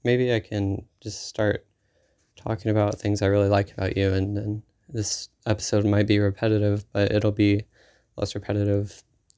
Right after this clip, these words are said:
or it'll, it'll be repetitive in a different way than me just, uh,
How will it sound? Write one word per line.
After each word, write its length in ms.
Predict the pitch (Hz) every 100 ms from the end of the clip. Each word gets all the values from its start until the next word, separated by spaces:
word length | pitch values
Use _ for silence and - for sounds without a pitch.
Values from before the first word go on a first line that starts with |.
| -
or 120 | 110
it'll, 420 | - 120 113 110 120
it'll 180 | 117
be 140 | 113 110
repetitive 640 | 101 98 104 104 101 98
in 60 | 101
a 80 |
different 340 | 98 95 - -
way 120 | 101
than 160 | 98 98
me 300 | 98 101 98
just, 360 | - 98 - -
uh, 180 | 104